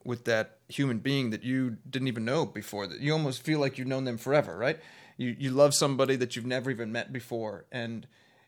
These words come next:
it's like in that moment, I, I don't know about you, Zach, but when I held my son for the first time, I'm like,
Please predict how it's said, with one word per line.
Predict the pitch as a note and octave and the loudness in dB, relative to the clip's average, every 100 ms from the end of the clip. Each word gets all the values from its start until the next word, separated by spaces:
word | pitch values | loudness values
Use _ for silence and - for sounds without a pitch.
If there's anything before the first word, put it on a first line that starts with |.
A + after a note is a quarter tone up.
| - | -10
it's | B2 - | -6 -4
like | B2 B2 B2+ | -2 -2 -2
in | A#2+ | -4
that | C3+ A#2 | -4 -4
moment, | B2 C#3+ B2 A2+ A#2+ C3+ _ - | -4 -2 -4 -8 -12 -18 _ -20
I, | - - - | -18 -14 -8
I | B2+ | -6
don't | B2+ | -6
know | B2 | -6
about | A#2+ A#2+ B2+ | -6 -6 -4
you, | C#3 | -4
Zach, | A#2+ A2+ A2+ - | -2 -4 -6 -8
but | A#2+ | -12
when | A#2+ B2+ | -8 -6
I | C3 | -4
held | B2+ B2+ A#2 | -2 -4 -4
my | A#2 A2 | -10 -10
son | - C3+ B2+ | -8 -8 -8
for | A#2+ | -10
the | A2 | -12
first | - C3 A#2+ | -10 -10 -10
time, | C#3 B2+ G#2+ | -8 -8 -8
I'm | G#2+ | -8
like, | G#2+ G2 | -8 -10